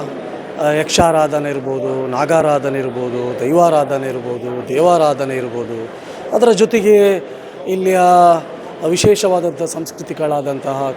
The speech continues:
ಕಂಬಳ ಇರ್ಬೋದು, ಅಥವಾ, ಆ, ದಸರಾ ಮಹೋತ್ಸವದಲ್ಲಿ ಹಾಕ್ತಿರುವಂಥ ಹುಲಿವೇಷಗಳಿರ್ಬೋದು, ಇದೆಲ್ಲವೂ ಭಾಳ ವಿಶೇಷವಾದದ್ದು. ಇದು ತುಳುನಾಡಿನ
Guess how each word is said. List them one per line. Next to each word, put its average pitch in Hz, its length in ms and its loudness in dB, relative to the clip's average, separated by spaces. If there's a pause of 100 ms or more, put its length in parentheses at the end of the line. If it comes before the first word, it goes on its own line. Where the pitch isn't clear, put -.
ಕಂಬಳ 208 240 4
ಇರ್ಬೋದು, 127 800 0 (400)
ಅಥವಾ, 156 480 4 (360)
ಆ, 135 80 2
ದಸರಾ 208 380 4
ಮಹೋತ್ಸವದಲ್ಲಿ 175 600 -2
ಹಾಕ್ತಿರುವಂಥ 143 640 -6
ಹುಲಿವೇಷಗಳಿರ್ಬೋದು, 131 1400 -2 (640)
ಇದೆಲ್ಲವೂ 262 460 4 (180)
ಭಾಳ 220 160 4
ವಿಶೇಷವಾದದ್ದು. 170 880 -2 (1300)
ಇದು 247 120 4 (460)
ತುಳುನಾಡಿನ 233 560 4